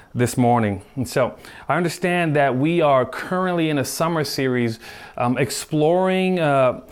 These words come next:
uh, the words of Jesus when he says in Matthew seven twenty-four that everyone who hears these words of mine, these teachings of mine, and puts them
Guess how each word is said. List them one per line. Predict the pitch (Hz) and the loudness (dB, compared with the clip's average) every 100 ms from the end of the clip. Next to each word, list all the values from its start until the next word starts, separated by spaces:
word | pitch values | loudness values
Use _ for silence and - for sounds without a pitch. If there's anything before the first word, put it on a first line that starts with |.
| - - | -20 -14
uh, | - - - | -6 -4 -2
the | 131 135 | 0 2
words | 120 151 180 180 | 4 4 4 2
of | 165 117 | 0 0
Jesus | 151 170 147 131 143 | 0 0 0 -2 -2
when | |
he | 135 131 | -2 -2
says | - 165 165 160 139 | -2 0 2 0 0
in | 131 | 2
Matthew | 131 147 165 | 2 0 -2
seven | 143 151 143 139 | -2 -2 -2 -2
twenty-four | 160 143 - - 165 151 | 0 0 -2 0 2 4
that | 131 123 | 2 0
everyone | 147 175 202 185 170 | -2 0 0 0 -2
who | - 156 | 0 0
hears | 135 - - 196 202 180 | 0 -8 -2 0 2 0
these | - 175 147 | -2 -2 -2
words | 143 165 180 147 | -2 0 0 0
of | 131 | -2
mine, | 131 135 147 117 110 | 0 2 2 0 0
these | 120 - | -2 -4
teachings | - 190 - 147 | -4 -4 -4 -4
of | 143 | -2
mine, | 131 120 127 | -2 -2 -2
and | 127 | -2
puts | - 226 - | -2 -4 -2
them | 202 180 | -4 -4